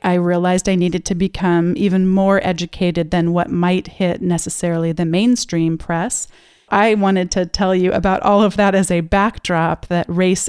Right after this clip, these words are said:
is something that comes into my mind quite a bit.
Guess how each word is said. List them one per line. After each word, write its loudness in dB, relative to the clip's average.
is -4
something 0
that -6
comes -2
into -4
my 0
mind -2
quite -6
a -4
bit. -4